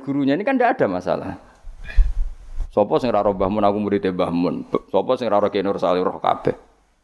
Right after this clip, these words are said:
Kan ndak ada masalah dengan syekhnya. Ini masalahnya dengan siapa?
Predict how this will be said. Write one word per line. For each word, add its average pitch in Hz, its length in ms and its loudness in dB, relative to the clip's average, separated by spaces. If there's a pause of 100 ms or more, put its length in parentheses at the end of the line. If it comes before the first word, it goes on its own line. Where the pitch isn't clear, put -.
(600)
Kan 185 160 -2
ndak 165 160 2
ada 143 80 2
masalah 110 340 0
dengan 107 300 -2
syekhnya. 95 320 0
Ini 151 160 0
masalahnya 156 420 0
dengan 110 300 -2
siapa? 98 400 0